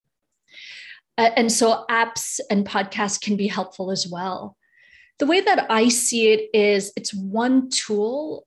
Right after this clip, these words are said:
in the toolkit. It's not, uh, and just to pay attention or watch out if it becomes a crutch, that even though you're able to walk, you're unable to,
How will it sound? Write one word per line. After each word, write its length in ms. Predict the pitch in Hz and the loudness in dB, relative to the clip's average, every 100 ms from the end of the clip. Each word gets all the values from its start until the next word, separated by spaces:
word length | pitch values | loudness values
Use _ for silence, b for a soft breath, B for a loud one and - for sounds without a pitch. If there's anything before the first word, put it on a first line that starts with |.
| _ - | _ -6
in 140 | 208 | -4
the 80 | 208 | -4
toolkit. 800 | 208 - 220 220 - 302 330 - - | -8 -2 -2 -2 -2 -2 -2 -4 -10
It's 240 | 226 - | -8 -4
not, 300 | 233 226 - - _ _ _ _ _ _ | 0 0 -2 -8 _ _ _ _ _ _
uh, 120 | 226 220 | -4 0
and 160 | 254 226 | 0 2
just 260 | 277 277 - | 0 -2 -2
to 100 | 359 | -6
pay 260 | - 294 262 | -2 -2 -2
attention 460 | 262 226 202 254 | -4 -4 -4 -2
or 100 | 226 | -4
watch 260 | 202 202 208 | -2 -4 -2
out 140 | 233 | -4
if 120 | 220 220 | -2 -4
it 80 | 202 | -4
becomes 420 | 208 214 190 202 | -4 -2 -2 -4
a 40 | |
crutch, 720 | 190 - 185 180 - - - B B B B | -8 -6 -4 -4 -2 -4 -4 B B B B
that 160 | 226 226 | 0 4
even 340 | 277 277 285 | 2 4 2
though 120 | 262 | 4
you're 260 | 240 220 - | 4 2 0
able 320 | 226 220 220 226 | -2 -2 -2 -6
to 140 | 214 | -8
walk, 460 | 180 190 202 - - | -6 -6 -6 -8 -4
you're 140 | 208 | -2
unable 600 | 220 214 208 220 202 208 | 0 -2 -2 -4 -2 -4
to, 440 | 202 - 190 180 | -2 -2 0 0